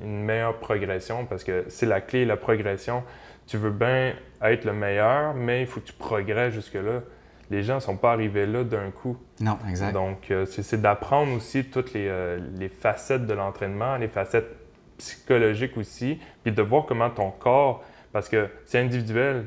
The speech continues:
Speaker 1: Toi puis moi, on réagit pas pareil aux mêmes entraînements,
Speaker 2: Mm.
Speaker 1: même si on faisait la même chose, euh, mois après mois.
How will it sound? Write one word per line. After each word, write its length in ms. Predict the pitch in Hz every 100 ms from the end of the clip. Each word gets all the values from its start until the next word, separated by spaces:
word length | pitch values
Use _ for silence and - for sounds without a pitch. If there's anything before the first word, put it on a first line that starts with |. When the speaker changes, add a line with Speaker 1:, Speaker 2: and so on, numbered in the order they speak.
| -
Speaker 1:
Toi 180 | 147 143
puis 80 | 113
moi, 160 | 120
on 120 | 139 117
réagit 340 | 107 101 107
pas 200 | 101 139
pareil 340 | 127 110 123
aux 140 | 127 107
mêmes 300 | 107 127 120
entraînements, 640 | 117 104 - 101 107 120 139 -
Speaker 2:
Mm. 140 | 123 127
Speaker 1:
même 180 | 135
si 80 | 127
on 80 | 117
faisait 240 | 113 117
la 140 | 131 98
même 360 | 107 127 135
chose, 580 | 123 131 135 143 143 131 - - - - -
euh, 340 | 104 101 101 -
mois 300 | 113 123 135
après 220 | 131 123
mois. 460 | 110 110 117 151